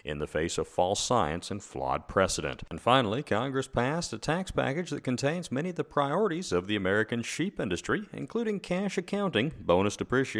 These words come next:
and doubling the exemption under the death tax. Now, while we did not see a full repeal of the death tax, indications are that this package should be beneficial to small business and especially beneficial for sheep producers.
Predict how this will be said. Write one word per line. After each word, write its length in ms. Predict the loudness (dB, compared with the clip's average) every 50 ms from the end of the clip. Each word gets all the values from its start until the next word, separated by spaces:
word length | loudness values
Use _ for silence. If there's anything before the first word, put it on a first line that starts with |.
| 0 0 0 -2 -2 -4 -4 -8 -18 -20 -20 _ _
and 200 | -8 -6 -2 2
doubling 340 | 2 2 2 2 0 0 2
the 80 | 0
exemption 600 | 0 0 0 -2 0 0 -2 -2 -4 -4 -4 -4 -4
under 180 | -6 -6 -6 -4
the 120 | -4 -6
death 360 | -2 0 0 0 0 -2 -2
tax. 540 | -2 0 2 2 2 0 -2 -4 -8 -14 -16 -16 -20 -20 -20 -20 _
Now, 200 | -10 -6 -2 0
while 180 | 2 2 2 0
we 60 | 0
did 140 | -2 -2 -2
not 200 | 0 -2 -2 -2
see 180 | -4 -4 -2 -2
a 80 | -2
full 300 | -4 0 2 2 4 4
repeal 320 | 4 2 0 2 2 2 2
of 80 | 2
the 80 | 0 0
death 260 | 2 2 2 0 -2
tax, 400 | -6 -4 -4 -4 -4 -6 -4 -4
indications 720 | -4 -6 -6 -8 -6 -6 -4 -4 -4 -6 -6 -8 -6 -4
are 180 | -4 -2 -2 -2
that 100 | -4 -2
this 180 | -2 -2 -2 -2
package 480 | -4 -6 -4 -4 -4 -2 -4 -4 -4 -4
should 300 | -6 -6 -6 -6 -6 -6
be 100 | -8 -4
beneficial 600 | -2 -2 -2 -2 -2 0 -2 -2 -2 -2 -4 -6
to 80 | -6
small 300 | -6 -4 -2 0 0 0
business 520 | 0 0 0 -2 0 -2 -2 -4 -4 -4 -10 -16 -20 -20 -20 _
and 240 | -12 -8 -8 -6 -4
especially 560 | -6 -6 -6 -8 -8 -10 -8 -6 -4 -2 -2
beneficial 640 | -4 -2 -4 -2 -2 -2 -2 -2 -4 -2 -2 -6 -6
for 160 | -4 -4 -6
sheep 360 | -4 -4 -4 -4 -4 -4 -6
producers. 720 | -8 -6 -4 -4 -4 -4 -6 -10 -12 -12 -12 -12 -14 -14 -14